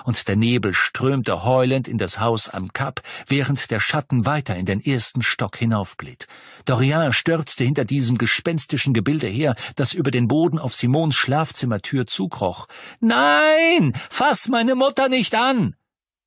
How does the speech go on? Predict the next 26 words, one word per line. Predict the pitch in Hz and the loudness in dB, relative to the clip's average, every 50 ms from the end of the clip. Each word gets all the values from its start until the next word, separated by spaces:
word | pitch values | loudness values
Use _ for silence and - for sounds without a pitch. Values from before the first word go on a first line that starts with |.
| _ _ _ _ _ _ _ _ - | _ _ _ _ _ _ _ _ -20
Der | - 90 | -16 -10
Schatten | 80 - - - - - - - - 87 87 | -8 -6 -6 -6 -6 -8 -10 -10 -8 -8 -6
grinste, | 82 87 82 82 80 78 - - - - 71 | -6 -6 -6 -6 -6 -4 -4 -4 -6 -6 -10
und | 65 - 87 85 - | -14 -12 -10 -10 -8
im | 78 78 82 | -6 -4 -2
nächsten | 92 98 101 101 101 - - - - 110 | 0 2 2 2 2 0 0 0 0 0
Moment | 107 104 92 80 76 78 87 90 85 - - - - - - | 0 0 0 -2 -4 -4 -4 -4 -6 -6 -8 -12 -14 -8 -2
wurde | 110 110 120 120 113 113 | 0 2 2 2 0 -2
die | 92 92 80 | -4 -4 -2
schwarze | - - - 117 120 131 139 - - - 98 | -2 -2 0 -2 -4 -6 -4 -4 -4 -2 -2
Masse | 87 90 104 123 127 - 135 120 | -2 -2 0 0 0 0 -2 -2
zu | - 127 | -4 -6
einem | - 98 95 95 95 | -4 -4 -4 -4 -2
Strudel, | - - - - - 180 185 196 - - 175 156 123 | -2 -2 -2 -4 -4 -4 -2 -2 0 0 0 2 2
der | 104 113 117 - | 2 0 -2 -2
im | 110 101 95 - - | -2 -4 -4 -6 -6
Türschloss | - 202 202 185 151 - - - 135 139 135 - - | -4 -2 -2 -2 -2 -4 -6 -6 -4 -4 -2 -4 -4
des | - 95 90 - | -4 -6 -4 -4
Schlafzimmers | - - 110 117 107 98 - - - - 95 92 90 - - | -2 -2 0 0 0 -2 -2 -4 -4 -4 -4 -4 -6 -6 -8
verschwand. | - 87 - - - 87 80 80 80 95 - - - - - - - _ _ _ _ _ _ _ _ _ _ _ _ _ _ _ _ _ _ _ _ _ _ _ _ _ | -6 -6 -6 -6 -6 -8 -10 -12 -14 -16 -18 -20 -20 -20 -20 -20 -20 _ _ _ _ _ _ _ _ _ _ _ _ _ _ _ _ _ _ _ _ _ _ _ _ _
Danach | - 92 90 90 85 80 80 80 - - - | -6 -4 -2 -2 -2 -2 -2 -4 -6 -8 -10
folgte | - - 95 85 - - - - | -8 -6 -6 -6 -6 -8 -10 -8
eine | 90 92 90 | -6 -6 -4
Sekunde | 82 85 80 - - - 107 98 90 78 71 67 | -4 -6 -6 -8 -8 -6 -4 -4 -2 -4 -6 -8
tödlicher | - - - 90 - - - - - - - | -8 -6 -6 -6 -6 -8 -10 -10 -8 -8 -8
Stille. | - - - 87 - - - | -8 -8 -10 -12 -14 -16 -20